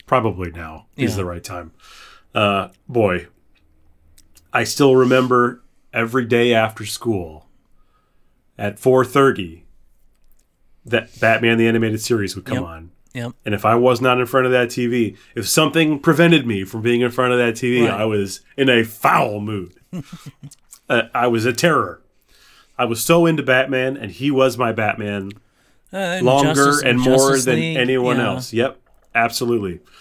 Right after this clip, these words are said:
Speaker 1: He, he, he was my constant Batman for sure. Um, plus, he's
Speaker 2: Well,
Speaker 1: the
Speaker 2: I mean,
Speaker 1: Batman in the
Speaker 2: Arkham,
Speaker 1: games.
Speaker 2: the Arkham Batman, and,
Speaker 1: And I'm
Speaker 2: you
Speaker 1: so
Speaker 2: know.
Speaker 1: happy he got to do that, because I know that's a game I will replay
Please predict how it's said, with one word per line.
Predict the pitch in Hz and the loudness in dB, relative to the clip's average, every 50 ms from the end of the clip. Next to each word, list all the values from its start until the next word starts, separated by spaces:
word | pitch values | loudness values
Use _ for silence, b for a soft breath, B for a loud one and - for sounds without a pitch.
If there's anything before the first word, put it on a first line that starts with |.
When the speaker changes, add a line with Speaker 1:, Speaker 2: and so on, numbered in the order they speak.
| b b b b b b b | b b b b b b b
Speaker 1:
He, | - 131 131 131 131 - | -8 -4 -2 -2 -2 -4
he, | 120 117 131 131 131 123 127 | -2 -2 0 0 0 0 0
he | 123 127 123 | 0 0 2
was | 120 127 127 123 110 123 | 4 2 2 2 2 2
my | 127 123 120 120 | 2 2 2 2
constant | - 131 123 120 117 - 127 113 110 | 0 0 -2 -2 -2 -4 -4 -4 -2
Batman | 120 120 139 123 95 92 90 | -2 -4 -4 -4 -6 -8 -10
for | - - | -10 -8
sure. | 95 - - 120 104 95 90 - | -6 -4 -2 -2 -2 -4 -4 -6
Um, | 101 95 92 90 87 90 87 - _ _ _ _ _ _ _ _ _ _ _ _ _ _ - | -6 -6 -6 -6 -8 -10 -12 -16 _ _ _ _ _ _ _ _ _ _ _ _ _ _ -4
plus, | - 120 120 - 220 | -2 0 0 2 4
he's | 220 | 4
Speaker 2:
Well, | 226 240 175 | 4 4 2
Speaker 1:
the | |
Speaker 2:
I | 170 160 | 0 2
mean, | - 101 101 - | 2 2 2 2
Speaker 1:
Batman | 110 113 120 | 2 4 4
in | 131 143 | 4 4
the | 170 | 4
Speaker 2:
Arkham, | 180 226 233 247 254 247 196 | 4 4 4 2 2 2 0
Speaker 1:
games. | - 160 151 151 - - 156 | 0 -2 -4 -6 -10 -10 -6
Speaker 2:
the | 139 139 | -6 -4
Arkham | 135 127 131 143 139 160 147 135 | -4 -4 -4 -4 -4 -4 -4 -2
Batman, | 147 151 156 143 160 165 175 180 190 190 185 180 | -4 -4 -4 -6 -6 -6 -6 -6 -8 -8 -10 -10
and, | 143 131 139 131 131 131 127 123 123 123 120 117 - - - - - - | -8 -6 -6 -4 -4 -4 -4 -6 -6 -8 -8 -10 -12 -14 -18 -8 -2 0
Speaker 1:
And | 131 | 2
I'm | 151 147 | 2 2
Speaker 2:
you | 123 | 2
Speaker 1:
so | 120 190 202 202 | 2 4 4 4
Speaker 2:
know. | 180 | 4
Speaker 1:
happy | 147 151 143 143 147 147 135 | 2 0 0 0 -2 -2 -4
he | 156 131 | -2 -2
got | 131 123 117 113 | 0 -2 -2 -2
to | - 110 | -4 -8
do | 101 107 107 104 | -8 -8 -6 -4
that, | 110 107 107 110 | -2 -2 -2 -4
because | 110 113 113 117 104 - - B B B B B B B 120 113 | -4 -6 -8 -8 -8 -8 -12 B B B B B B B -14 -10
I | - 156 170 180 | -2 0 2 2
know | 165 139 131 131 143 127 | 4 4 4 4 4 4
that's | 123 120 120 - | 2 0 0 -2
a | 120 | -4
game | 107 120 120 120 120 | -2 0 0 0 0
I | 120 107 107 113 | -2 -4 -2 -2
will | 113 107 104 104 | 0 0 -2 -2
replay | 104 110 110 110 - 107 101 107 120 117 117 | -2 -4 -4 -4 -6 -6 -6 -6 -6 -8 -10